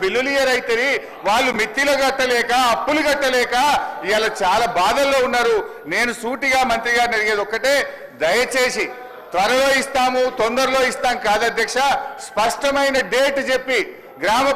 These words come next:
పంచాయతీ ఎన్నికలు మీరు పెట్టబోతున్నారు, ఆ లోపు వాళ్ళ బిల్లులన్నీ కూడా క్లియర్ చేయాలని చెప్పి చెప్తా ఉన్నాం. మీ, మీ, మీ దాంట్లో ఏం చెప్పింది అధ్యక్ష? ఈరోజు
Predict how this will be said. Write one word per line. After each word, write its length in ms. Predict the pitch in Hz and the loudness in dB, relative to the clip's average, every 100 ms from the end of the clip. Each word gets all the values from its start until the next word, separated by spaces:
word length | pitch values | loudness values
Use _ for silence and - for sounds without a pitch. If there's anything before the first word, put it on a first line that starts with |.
| 277 | 0
పంచాయతీ 440 | 262 262 262 240 240 | 0 0 0 2 0
ఎన్నికలు 300 | 262 262 262 | 0 0 0
మీరు 140 | 247 247 | -2 -2
పెట్టబోతున్నారు, 840 | 233 233 254 254 254 240 233 226 208 147 - - 175 | -2 0 0 0 0 0 2 2 0 -2 -10 -4 0
ఆ 20 | 226 247 | 2 2
లోపు 300 | 277 285 285 247 - 185 | 2 2 0 0 -2 -2
వాళ్ళ 160 | 208 240 175 | 0 0 0
బిల్లులన్నీ 500 | 233 277 277 262 262 247 | -2 0 0 0 0 2
కూడా 220 | 247 233 180 - - 185 | 2 2 0 -4 -10 -4
క్లియర్ 300 | 208 262 247 | 0 2 2
చేయాలని 380 | 247 247 240 220 | 2 2 2 0
చెప్పి 240 | 220 - 202 | -4 -2 -6
చెప్తా 220 | - 196 180 | 0 0 0
ఉన్నాం. 180 | 175 - - - - 139 | -2 -6 -10 -20 -16 -6
మీ, 80 | 202 196 | -6 -4
మీ, 80 | 208 214 - - | -2 -2 -6 -8
మీ 60 | 185 214 | -2 0
దాంట్లో 280 | 233 247 254 233 | 0 2 2 2
ఏం 60 | 247 254 | 2 0
చెప్పింది 280 | 247 247 240 | 0 0 0
అధ్యక్ష? 280 | 240 233 247 240 - - - - - - - 165 196 | 0 0 0 2 0 -8 -16 -18 -20 -20 -12 -4 0
ఈరోజు 340 | 226 247 254 | 2 2 2